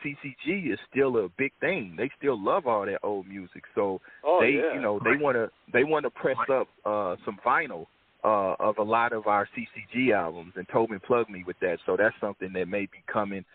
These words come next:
Speaker 1: as well. But yeah, shout out to Cisco, man. That, that was all him. That's all his brainchild. All them C C G albums, most of that, ninety-nine percent of that is Cisco.
Speaker 2: And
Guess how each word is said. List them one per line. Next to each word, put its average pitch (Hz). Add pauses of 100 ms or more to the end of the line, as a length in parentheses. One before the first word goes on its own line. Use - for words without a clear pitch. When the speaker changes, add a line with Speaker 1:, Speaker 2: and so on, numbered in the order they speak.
(140)
Speaker 1:
as 92
well. 98
But 98
yeah, 117 (100)
shout 135
out 131
to -
Cisco, 95
man. 98
That, 107 (420)
that 127
was 135
all 123
him. 110 (140)
That's 110
all 123
his 131
brainchild. 107
All 117
them 135 (100)
C 147
C 139
G 139
albums, 131 (180)
most 104
of 120
that, 127
ninety-nine 123
percent 120
of 110
that 98
is -
Cisco. - (1400)
Speaker 2:
And 117